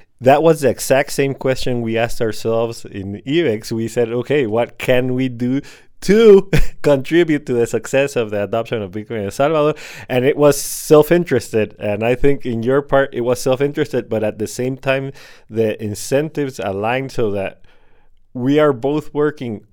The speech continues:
according to our interests, but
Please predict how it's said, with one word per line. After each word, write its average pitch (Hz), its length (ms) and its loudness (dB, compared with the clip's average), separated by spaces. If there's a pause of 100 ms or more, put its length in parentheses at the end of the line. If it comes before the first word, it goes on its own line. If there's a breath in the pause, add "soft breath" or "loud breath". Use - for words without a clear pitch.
(1040)
according 151 440 0
to 117 200 -2
our 160 340 0 (180)
interests, 156 640 -4
but 123 460 0